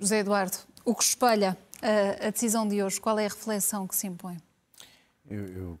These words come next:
Speaker 2: queria ir um bocadinho mais longe que o Pedro. Quer dizer, isto pode, isto, nós não podemos aceitar que isto seja normal. E não podemos aceitar que,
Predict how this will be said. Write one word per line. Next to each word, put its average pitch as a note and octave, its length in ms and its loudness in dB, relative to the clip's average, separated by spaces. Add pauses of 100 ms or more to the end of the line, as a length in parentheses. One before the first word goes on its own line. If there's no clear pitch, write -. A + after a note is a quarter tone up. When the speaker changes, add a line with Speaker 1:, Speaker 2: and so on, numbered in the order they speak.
Speaker 2:
queria F#2+ 240 0
ir G2+ 60 2
um - 20 0
bocadinho A2 320 0
mais A2 220 0
longe A#2+ 260 -2
que - 140 -4
o - 20 -4
Pedro. C3 400 -2
Quer - 60 -6
dizer, - 200 -8
isto - 200 -18
pode, G2+ 280 -4
isto, G2+ 260 -6
nós A#2 340 2
não A#2+ 160 2
podemos A#2 320 0
aceitar B2 440 -2
que - 120 -12
isto - 120 -10
seja F#2+ 260 -4
normal. C2 360 -10 (1000)
E F2+ 120 -6
não F#2 180 -2
podemos F#2 420 -2
aceitar F#2+ 520 0
que, C2+ 60 -14